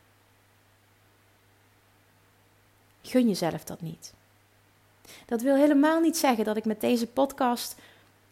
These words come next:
wil bereiken. Dat ik nu zeg, die vrouwen die ik gesproken heb, "Oh, je moet het gewoon doen." Nee, dat is totaal niet wat ik ermee wil bereiken. Wat ik hiermee wil bereiken, is dat je gaat nadenken. Iedereen die dit luistert, dat je gaat nadenken over,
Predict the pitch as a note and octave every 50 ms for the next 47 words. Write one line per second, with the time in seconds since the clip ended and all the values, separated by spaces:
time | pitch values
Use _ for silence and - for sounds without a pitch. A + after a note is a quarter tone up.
0 | _ - A#3 B3+ B3+ G#3 A#3+ A3 A3+ G#3 A#3 C4+ C#4 C4+ - G4 F4 C4+ A3+ A3
1 | A3+ - B3 A#3 A#3 A3+ B3 B3+ C4 A#3+ - B3 A#3+ B3 - - - A3+ G#3 -
2 | A#3 A#3+ A#3+ A#3+ A3+ A3+ A3+ G#3+ - - A#3 - - - - B3 B3 A#3+ - A#3+
3 | A#3 A3+ A3 A3+ - - A#3+ A#3 A#3 A3 G#3+ A3 A3+ - A#3 A3+ - - A3 G#3
4 | G#3 G#3 B3 B3 G#3+ G#3 G#3+ G#3 G#3 G#3 G#3 A3 - - A#3 A3 - - C#4+ D4
5 | D#4 D#4 C#4+ C#4 C4+ C4+ B3+ A#3+ A#3 - A3 A3+ A3 G#3 G#3 G#3 G#3 G#3 F#3+ F#3+
6 | F#3 F#3 F#3 F#3 F3+ - - - - - - G3 G3+ G3 - C4 D4 D4 C#4+ C4
7 | B3 A#3 G#3+ A3+ G#3 G#3+ G#3 B3 C#4+ C#4 - F4+ E4 B3+ - - - - - _
8 | _ - G#3 - A3+ A3 - A3 - A3+ G#3 G#3+ A3 A3 A3 G#3+ G3 F3+ F3 F3
9 | F3 E3+ - F3+ F3+ - - C#4 C#4 C#4 C#4 A3+ G#3+ F#3+ F#3 G3 G3+ G3+ G#3+ G#3+
10 | G#3+ F#3+ F#3+ G3 F#3 - - - G3 - - - G#3+ G#3 A3 G#3+ A3 A#3 C4 C#4+
11 | C#4+ D4+ C#4+ C4 A#3 - - - A3+ A3+ A3 G3+ G#3 G#3 G#3 -